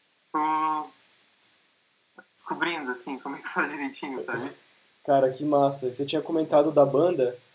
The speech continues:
Speaker 2: é, você falou que vocês ainda tão, tão, tipo, é, engatinhando, né, por assim dizer. Mas
Speaker 1: Sim.
Speaker 2: como é que tá sendo, é, o lance da quarentena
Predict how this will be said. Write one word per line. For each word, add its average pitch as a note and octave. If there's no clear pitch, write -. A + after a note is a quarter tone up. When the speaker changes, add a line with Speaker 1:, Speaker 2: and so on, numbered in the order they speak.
Speaker 2:
é, C3
você B2+
falou E3
que F#3
vocês D3+
ainda D#3
tão, D3+
tão, C#3+
tipo, C#3+
é, A#2+
engatinhando, G3
né, C3+
por C3
assim C#3
dizer. C3+
Mas C#3+
Speaker 1:
Sim. -
Speaker 2:
como E3
é F#3+
que F#3+
tá G#3
sendo, E3+
é, B2
o B2
lance C#3
da C3+
quarentena C3+